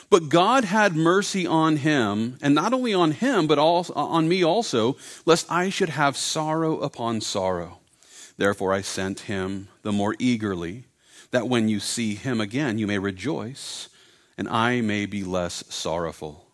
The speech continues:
Receive him, therefore, in the Lord with all gladness, and hold such men in esteem, because for the work of Christ he came close to death,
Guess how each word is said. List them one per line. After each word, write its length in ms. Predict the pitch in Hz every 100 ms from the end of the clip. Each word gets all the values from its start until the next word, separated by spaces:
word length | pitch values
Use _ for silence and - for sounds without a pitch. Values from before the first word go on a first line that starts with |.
| _ -
Receive 360 | 127 208 226
him, 220 | 196 190
therefore, 400 | 143 151 - 151
in 100 | 131
the 100 | 143
Lord 220 | 123 120 120
with 100 | 120
all 180 | 117 110
gladness, 580 | 113 120 117 101 110
and 140 | - 123
hold 360 | 147 156 165
such 300 | - 156 -
men 260 | 131 127 123
in 140 | 123
esteem, 560 | 107 - - 160 101 107
because 600 | 131 - 220 160 160 - - - - - _
for 120 | 101
the 120 | 87
work 340 | 85 127 180 196
of 140 | 175
Christ 720 | - 170 107 - - - - _ _
he 160 | - 113
came 260 | - 95
close 300 | 95 104 87 -
to 120 | 117
death, 520 | 95 82 78 -